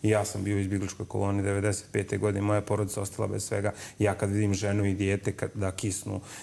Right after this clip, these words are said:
ja naprosto, ovaj, e, se jako osjećam loše i pogođeno sa tom situacijom. Međutim, problem je što su ovde sve države sa ograničenim suverenitetom u čitavom ovom jednom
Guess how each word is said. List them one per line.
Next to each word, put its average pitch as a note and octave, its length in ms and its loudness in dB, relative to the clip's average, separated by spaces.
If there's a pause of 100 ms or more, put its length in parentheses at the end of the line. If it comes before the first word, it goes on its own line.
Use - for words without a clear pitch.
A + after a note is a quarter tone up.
ja G2+ 180 4
naprosto, G2 500 0
ovaj, G2 600 0 (260)
e, F#2+ 400 0 (220)
se F#2+ 240 -4
jako F#2 360 0
osjećam F#2 560 -4
loše F#2+ 420 0
i A#2 180 -2
pogođeno G2+ 540 2
sa G#2+ 140 -6
tom G2+ 180 -4
situacijom. G#2 480 -2
Međutim, D3+ 400 2 (440)
problem D3+ 380 6
je B2+ 180 6 (200)
što C3 160 0
su B2+ 160 -2
ovde C3+ 160 4
sve - 200 0
države B2+ 420 4
sa A#2 160 -2
ograničenim A#2+ 560 2
suverenitetom A#2 720 2
u A2 40 2
čitavom A2 380 0
ovom A2+ 260 6
jednom A2 300 4